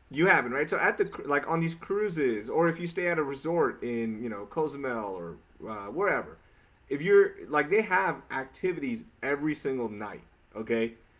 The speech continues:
So, like, the resort or the cruise, they plan a bunch of stuff. Like, literally, it's, it,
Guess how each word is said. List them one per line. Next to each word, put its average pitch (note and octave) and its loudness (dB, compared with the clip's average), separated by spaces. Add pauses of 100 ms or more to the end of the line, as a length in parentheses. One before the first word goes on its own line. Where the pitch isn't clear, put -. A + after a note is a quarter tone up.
(120)
So, - -2
like, C3+ 2
the C3+ 2
resort D3+ 4
or B2+ 0
the A#2 -2
cruise, D3+ -2
they B2+ 2
plan C#3 -4
a B2+ 0
bunch A#2+ -6
of A#2+ -6
stuff. F#2 -10
Like, A2+ -4
literally, F3 8
it's, - 0
it, D2+ -10